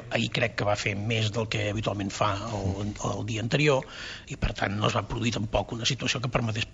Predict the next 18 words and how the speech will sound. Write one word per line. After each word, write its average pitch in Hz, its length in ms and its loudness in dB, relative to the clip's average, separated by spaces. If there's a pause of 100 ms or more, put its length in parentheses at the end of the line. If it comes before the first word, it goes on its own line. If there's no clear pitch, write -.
(140)
conversar 117 400 2
d'això, - 240 4
però 127 100 0
no 160 140 4
crec 143 160 4
que 123 80 4
hi 113 80 2
hagués 113 160 2
hagut 113 160 -2
cap 117 140 2
problema 110 180 0
per 110 160 -2
part - 160 4
seva 113 100 2
ni 110 140 2
per - 160 0
part 110 160 2
meva 107 220 0